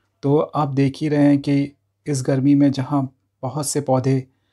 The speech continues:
गर्मी सहन नहीं कर पाते हैं, तो ऐसे चिलचिलाती गर्मी में भी कैक्टस कितने खूबसूरत से फूल देते हैं और इनकी मेंटेनेंस भी बहुत कम होती है। इस वजह से मुझे कैक्टस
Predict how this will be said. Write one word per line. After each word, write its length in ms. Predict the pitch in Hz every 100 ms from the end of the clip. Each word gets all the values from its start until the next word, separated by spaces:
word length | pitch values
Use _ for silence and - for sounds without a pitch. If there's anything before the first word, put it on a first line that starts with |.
| _ _ _ _ _ _
गर्मी 320 | 131 131 135
सहन 300 | 139 - 131
नहीं 160 | 143 143
कर 120 | 139
पाते 340 | 127 127 127 131
हैं, 180 | 135 _ _ _ _ _ _
तो 340 | 143 135 139 _ -
ऐसे 500 | 165 - 156 147 143 _ _ _ _
चिलचिलाती 600 | - 135 139 139 135 156
गर्मी 320 | 139 135 135
में 200 | 135 131
भी 180 | 117 139 - _ _ _
कैक्टस 420 | 131 - 151 139
कितने 320 | - 165 147
खूबसूरत 400 | 143 143 - 143
से 160 | 143 151
फूल 240 | - 139
देते 260 | 127 120 -
हैं 240 | 123 131 _ _ _ _ _ _ _ _
और 160 | 131 147
इनकी 180 | 160 156
मेंटेनेंस 500 | 156 135 151 160 -
भी 100 | 151
बहुत 280 | 131 147 143 _ -
कम 120 | 143
होती 320 | 135 135 131
है। 80 | 143
इस 240 | 160 151
वजह 180 | 143 135
से 300 | 131 156 165 _ _ _ _
मुझे 180 | 131 139
कैक्टस 600 | 139 113 156 143 - -